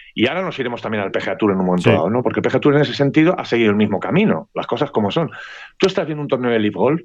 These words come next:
Speaker 1: ves por lo que se está compitiendo, y ahora estoy hablando solo de dinero, y dices, "Yo lo siento, pero esto no, no, o sea, no lo veo, no lo veo". O sea,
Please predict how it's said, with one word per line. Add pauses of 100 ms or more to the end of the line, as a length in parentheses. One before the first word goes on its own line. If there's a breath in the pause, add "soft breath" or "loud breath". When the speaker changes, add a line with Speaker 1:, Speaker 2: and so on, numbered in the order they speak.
(1700 loud breath)
Speaker 1:
ves
por
lo
que
se
está
compitiendo,
y
ahora
estoy
hablando
solo
de
dinero, (100)
y
dices, (500)
"Yo
lo
siento,
pero
esto
no,
no, (260)
o
sea, (120)
no
lo
veo, (340)
no
lo
veo".
O
sea,